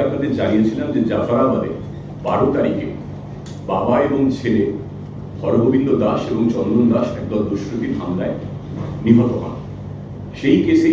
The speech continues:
ইতিমধ্যেই আমরা দুজনকে অ্যারেস্ট করেছিলাম দু একদিন আগে, কালু নাদাব এবং দিলদার নাদাব। গতকাল, গত রাত্রে সারা রাত ধরে অভিযান চালিয়ে আরও একজনকে আমরা গ্রেফতার করেছি। রাজ্য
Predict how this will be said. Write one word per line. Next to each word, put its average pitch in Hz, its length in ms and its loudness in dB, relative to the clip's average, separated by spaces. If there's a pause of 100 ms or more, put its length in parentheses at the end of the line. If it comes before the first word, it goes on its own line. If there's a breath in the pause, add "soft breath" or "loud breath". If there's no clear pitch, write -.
ইতিমধ্যেই 131 480 2
আমরা 135 140 0 (100)
দুজনকে 123 380 2
অ্যারেস্ট 120 340 0
করেছিলাম 107 460 -2
দু 95 60 -4 (100)
একদিন 95 220 -2 (160)
আগে, - 180 -2 (720)
কালু - 300 2
নাদাব 113 320 4
এবং 104 140 0 (100)
দিলদার 92 360 0
নাদাব। - 280 -4 (1000)
গতকাল, 117 460 6 (220)
গত 101 140 -2 (120)
রাত্রে 107 320 -2 (540)
সারা 113 280 2
রাত 113 140 2 (100)
ধরে 135 140 0 (100)
অভিযান 117 340 2
চালিয়ে 131 240 2 (220)
আরও - 140 2 (120)
একজনকে 120 360 2
আমরা 104 200 0
গ্রেফতার 95 400 0
করেছি। 98 300 -2 (1120)
রাজ্য 110 200 4